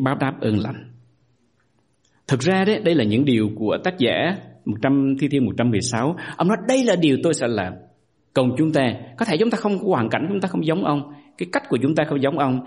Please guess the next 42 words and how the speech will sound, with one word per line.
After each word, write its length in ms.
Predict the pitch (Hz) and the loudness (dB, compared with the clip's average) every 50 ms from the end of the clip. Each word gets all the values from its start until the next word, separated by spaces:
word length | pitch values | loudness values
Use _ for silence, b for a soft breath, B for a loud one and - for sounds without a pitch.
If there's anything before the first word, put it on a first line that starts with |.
| B B B B B B | B B B B B B
nhưng 260 | B 123 165 196 220 220 214 | B 4 4 4 4 4 2
chúng 140 | - 247 240 | 2 0 2
ta 80 | 240 214 - | 0 -2 0
phải 100 | - 160 | 0 0
làm 240 | 175 151 131 110 104 | 2 2 2 2 0
một 60 | 101 95 | -2 -2
điều 140 | 95 95 87 | -2 -4 -4
gì 140 | 90 87 85 | -4 -4 -4
đó. 160 | 90 92 - - - - _ _ _ B B B B B B B B B B B B B B B B B B B B _ | -4 -6 -6 -8 -14 -20 _ _ _ B B B B B B B B B B B B B B B B B B B B _
Tôi 100 | - 175 | 0 0
xin 180 | 180 180 202 196 185 | 2 2 0 0 0
chia 100 | 196 196 | 0 0
sẻ 180 | 180 - 127 | 0 0 0
với 100 | - - | 0 0
quý 140 | - 180 123 | 0 0 0
vị 80 | 95 104 120 | 0 0 0
ba 140 | 160 185 | 0 2
điều 360 | 185 170 139 120 113 110 110 104 107 | 2 4 4 4 4 4 2 0 0
mà 140 | 117 107 104 | 0 0 2
một 140 | 101 104 101 - | 2 0 0 0
con 160 | 139 151 156 | 0 0 2
cái 120 | 156 165 160 151 | 2 0 0 0
Chúa, 260 | 156 160 170 190 202 | 0 2 2 2 2
khi 160 | 196 190 - 147 | 2 0 -2 0
chúng 160 | 160 170 165 | 0 0 0
ta 120 | 160 151 151 - | 0 -2 -4 -4
thực 140 | - 123 - | -8 -8 -6
sự 200 | - - 113 107 110 | -2 -2 -2 0 2
biết 120 | 127 180 - | 0 0 2
ơn 120 | - 196 196 190 185 | 2 2 2 2 2
Chúa 280 | - 196 214 240 247 254 247 - - | 2 0 2 2 0 -2 -2 -4 -6
và 100 | - 98 | -8 -6
chúng 160 | - 123 131 | -4 -2 -2
ta 120 | 127 147 143 | 0 0 0
muốn 340 | 143 147 156 190 233 240 | 2 2 2 2 2 2
đối 180 | - 143 175 175 - - - | 0 0 0 0 -4 -6 -6
đáp 180 | - 156 151 180 - | -6 -6 -4 -4 -2
lại 120 | 123 107 - | -2 -2 0
ơn 160 | - 143 147 | 0 0 0
lành 220 | 131 104 92 95 95 | 0 0 0 -2 -2
của 80 | 98 95 95 | -4 -4 -4
Chúa, 280 | - 127 143 160 175 | -2 -2 0 0 -2